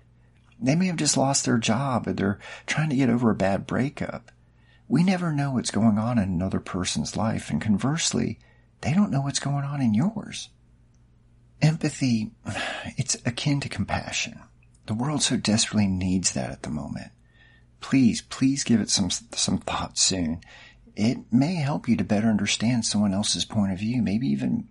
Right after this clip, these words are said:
change your perspective on your everyday interactions. I hope it does. And my apologies for veering off onto a personal aside like this, but I feel it's something important that needs to be addressed.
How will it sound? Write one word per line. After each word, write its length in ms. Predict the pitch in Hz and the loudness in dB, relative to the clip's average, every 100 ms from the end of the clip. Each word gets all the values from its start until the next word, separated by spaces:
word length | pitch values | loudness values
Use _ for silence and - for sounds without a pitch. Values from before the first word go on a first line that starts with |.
| - | -4
change 340 | - 127 120 117 | 0 2 2 0
your 80 | |
perspective 720 | 107 98 - - 139 - 78 90 | -2 0 0 0 -2 -2 -2 -2
on 120 | 95 | -4
your 200 | 98 - | -4 -4
everyday 380 | 113 123 120 110 | -2 0 2 2
interactions. 840 | 117 101 139 139 - - - - _ _ - _ _ _ - | 2 2 -2 -4 -6 -6 -10 -16 _ _ -20 _ _ _ -4
I 60 | 135 | -2
hope 240 | 170 - | -2 -4
it 100 | 185 | -4
does. 500 | 143 156 - - - - - _ _ _ _ _ _ _ _ _ - - | -2 -2 -4 -12 -14 -16 -20 _ _ _ _ _ _ _ _ _ -8 0
And 280 | 110 101 | 2 2
my 220 | - 110 117 | 2 4 4
apologies 640 | 117 107 98 92 90 87 | 4 2 4 2 0 -2
for 160 | - 78 | -2 -2
veering 340 | 82 85 82 | 0 0 0
off 300 | 73 80 - | 0 -2 -4
onto 380 | 76 80 - 78 | -4 -4 -6 -6
a 220 | 80 98 - | -6 -10 -12
personal 500 | - 85 - 82 67 | -4 -2 -2 0 0
aside 420 | 62 85 65 - | 0 2 2 0
like 240 | - - - | -6 -8 -8
this, 240 | 57 - | -6 -6
but 140 | - | -6
I 60 | 90 | -8
feel 540 | - 135 131 127 - _ - - - - - - - - | -6 -4 -2 -4 -6 _ -20 -20 -20 -20 -18 -18 -18 -4
it's 180 | 226 - | 2 4
something 320 | 139 135 117 | 4 6 6
important 500 | 90 - 71 - 80 | 6 0 -4 -2 -2
that 100 | - | 0
needs 260 | 78 - | 0 -2
to 60 | - | -6
be 160 | 67 55 | -6 -8
addressed. 560 | - - - - - | -10 -14 -10 -10 -10